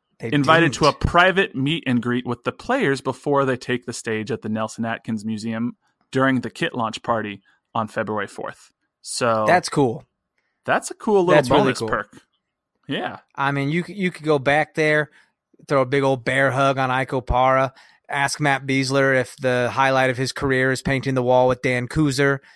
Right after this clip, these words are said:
Speaker 1: I mean, it's
Speaker 2: <laughs>
Speaker 1: <laughs> you
Speaker 2: Someone
Speaker 1: have
Speaker 2: do
Speaker 1: a hell
Speaker 2: that.
Speaker 1: of a time.
Speaker 2: Please, hold on,
Speaker 1: So-,
Speaker 2: time out.
Speaker 1: <laughs> so-
Speaker 2: If any of our listeners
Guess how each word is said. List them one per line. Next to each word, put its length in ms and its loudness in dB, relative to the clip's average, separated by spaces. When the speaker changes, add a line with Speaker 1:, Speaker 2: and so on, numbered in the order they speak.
Speaker 1:
I 140 -2
mean, 140 2
it's 340 4
Speaker 2:
<laughs> 220 -20
Speaker 1:
<laughs> 0 -
you 80 6
Speaker 2:
Someone 220 8
Speaker 1:
have 120 8
Speaker 2:
do 20 8
Speaker 1:
a 40 8
hell 120 8
Speaker 2:
that. 60 8
Speaker 1:
of 80 4
a 40 0
time. 380 2
Speaker 2:
Please, 580 -2
hold 220 2
on, 100 0
Speaker 1:
So-, 60 -8
Speaker 2:
time 260 2
out. 120 0
Speaker 1:
<laughs> 20 -2
so- 140 4
Speaker 2:
If 80 0
any 260 4
of 120 4
our 180 6
listeners 600 2